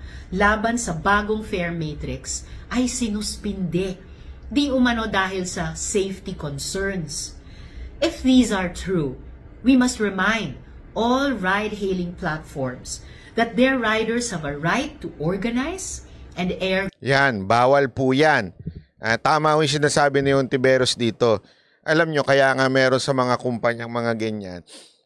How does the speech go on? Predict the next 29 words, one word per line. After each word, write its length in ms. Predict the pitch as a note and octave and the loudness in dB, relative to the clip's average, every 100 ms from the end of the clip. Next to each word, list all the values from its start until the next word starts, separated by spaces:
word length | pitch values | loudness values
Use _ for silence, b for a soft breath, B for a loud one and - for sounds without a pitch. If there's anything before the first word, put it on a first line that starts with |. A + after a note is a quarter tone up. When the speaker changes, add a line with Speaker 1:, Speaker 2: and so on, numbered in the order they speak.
| - | 0
Speaker 2:
Bawal, 440 | C#3+ E3 E3+ E3 - | 2 4 4 2 -4
kasi 240 | D#3+ - E3+ | -2 2 4
nasa 280 | D#3+ D#3+ D3+ | 4 4 2
batas 320 | C#3+ D3 C#3 | 4 2 0
po 200 | - C#3+ | 2 4
natin 400 | B2+ B2 A#2+ A2+ | 4 2 2 2
na 60 | A#2+ | 4
may 120 | C3 | 2
karapatan 800 | - B2+ B2+ B2+ - A2+ G#2+ G2+ b b b b - | 2 2 2 0 2 2 2 0 b b b b -4
ang 240 | C#3 C#3+ | -2 -2
isang 320 | D3 - D3+ | -2 0 2
empleyado 600 | D3 C3+ C#3+ C#3 C3 B2 B2+ | 2 4 6 6 6 4 4
na 80 | B2 | 4
magkaroon 520 | B2 B2+ B2 B2+ B2 | 2 2 4 4 4
ng, 120 | A#2+ A#2 | 4 4
ah, 120 | A#2 | 2
kanilang, 560 | A2+ A#2+ A#2 A2+ A2 G#2+ | 2 2 2 4 2 2
ah, 260 | G#2 G2+ G2 | 0 2 2
samahan 640 | B2 B2+ C3+ B2+ A2+ A2+ - b b b - | 2 2 4 4 2 2 -4 b b b -2
para 240 | C3 C3 | 2 4
ho 80 | C#3 | 2
proteksyonan 880 | A#2+ C#3 - A#2+ - C#3 C#3 C3 A#2+ | 2 0 0 -2 -2 2 2 2 0
yung 80 | G#2+ | 0
kanilang 400 | A#2 A2+ A2+ A2 | 0 2 2 2
grupo, 440 | G2+ A2+ G#2+ C#3 B2+ | 0 0 2 4 4
yung 200 | A#2 G#2 | 2 2
kanilang, 520 | A2 G#2+ G#2+ G#2+ G#2 | 2 2 4 2 2
ah, 240 | G2+ G2 F#2 | 0 0 0
trabaho. 680 | G#2+ F#2+ F#2+ F#2 G#2+ B2 | 0 2 4 4 4 4